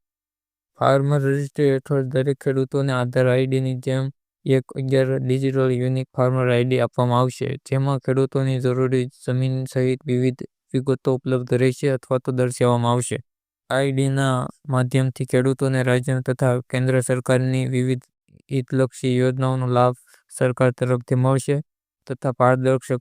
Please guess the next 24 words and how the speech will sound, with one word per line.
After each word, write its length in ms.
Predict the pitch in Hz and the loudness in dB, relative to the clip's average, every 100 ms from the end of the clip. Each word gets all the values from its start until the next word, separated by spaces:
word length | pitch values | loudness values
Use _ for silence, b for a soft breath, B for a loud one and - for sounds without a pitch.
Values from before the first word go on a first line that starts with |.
| - | -2
પૂરક 380 | 135 131 131 135 | 0 2 0 0
અને 360 | 131 127 135 | -2 -2 -6
સમયસર 640 | 156 139 131 131 127 135 127 | -6 -4 -2 -2 -2 0 2
મળી 340 | 120 123 123 | 2 0 2
રહેશે. 340 | 123 123 - | 2 0 -2
ખેડૂતોને 640 | 120 131 131 127 139 135 131 | -4 0 0 0 0 0 -2
પ્રધાનમંત્રી 760 | 131 127 131 127 131 131 135 | 0 2 2 0 -2 0 0
ફસલ 360 | 127 127 120 127 | 0 -2 0 2
વીમા 220 | 127 131 | 2 0
યોજના, 420 | 131 131 131 131 131 | 2 2 2 -2 -2
પી 180 | 131 | -2
એમ 160 | 131 127 | 0 -2
કિસાન 420 | 135 123 131 127 | -4 -4 -2 -2
સન્માન 360 | - 127 131 131 | -2 -2 0 0
નિધિ 380 | 127 127 139 127 | 0 -2 0 2
યોજના, 340 | 131 135 131 | 0 0 -2
લક્ષ્ય 460 | 127 127 - 139 135 | 0 -2 -2 -4 -4
ટેકાના 640 | _ 135 127 - 127 127 | _ -4 -2 0 0 -2
ભાવ, 300 | 123 127 131 135 - B B B _ _ - | 4 4 4 2 -6 B B B _ _ -20
નેશનલ 300 | - 135 131 | -16 -8 -6
એગ્રીકલ્ચર 760 | 139 131 131 127 135 131 - 127 | -4 -2 0 0 0 -2 -2 -2
માર્કેટિંગ 540 | 123 123 131 127 127 123 | 0 -2 -2 -4 -4 -2
જેવા 300 | 127 127 123 | 0 0 2
લાભ 260 | 123 123 | 2 2